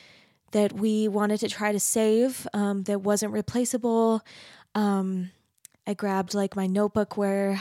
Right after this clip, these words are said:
I write my original music, and I grabbed my computers and, like, my dog, of course, <laughs> and, like, his food. Um, gosh,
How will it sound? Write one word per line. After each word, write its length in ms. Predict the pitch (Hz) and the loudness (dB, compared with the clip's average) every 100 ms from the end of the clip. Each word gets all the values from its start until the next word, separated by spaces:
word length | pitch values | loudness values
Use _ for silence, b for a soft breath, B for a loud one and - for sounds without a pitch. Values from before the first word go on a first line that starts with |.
| 208 | -4
I 360 | 196 196 196 190 | -2 0 0 0
write 400 | 190 196 - 214 | -2 -2 -4 -4
my 260 | 208 202 - | -2 -2 -2
original 340 | 214 214 220 | -2 -2 -2
music, 480 | 226 240 240 233 220 | 0 0 2 0 0
and 160 | 226 208 | -4 -4
I 60 | |
grabbed 340 | 202 196 190 202 | -2 -2 -4 -6
my 220 | 202 202 | -6 -8
computers 720 | 208 - 285 277 269 269 - B B B B B B | -14 -6 0 2 2 0 -4 B B B B B B
and, 960 | - 226 214 214 214 208 208 214 202 202 | 0 2 4 4 4 4 2 0 -2 -2
like, 340 | 196 196 190 - B B - | 0 0 -2 -8 B B -8
my 200 | 196 180 - | -6 -4 -4
dog, 460 | 185 180 196 226 - | -2 0 0 -2 -8
of 180 | 180 - | -12 -14
course, 760 | - - - 196 277 - - B B | -18 -12 -6 -2 -2 -2 -4 B B
<laughs> 160 | B - | B -4
and, 420 | 220 202 214 202 | 0 2 2 2
like, 220 | 202 196 | 0 -2
his 420 | 202 - 214 190 175 _ B B B | -4 -4 -2 -4 -6 _ B B B
food. 720 | - - 220 185 196 240 269 330 B B B - | -20 -4 0 0 0 -2 -2 -6 B B B 0
Um, 720 | 220 208 202 202 202 202 202 _ | 2 2 2 0 -2 -4 -8 _
gosh, 460 | - 226 202 190 | -2 0 0 -2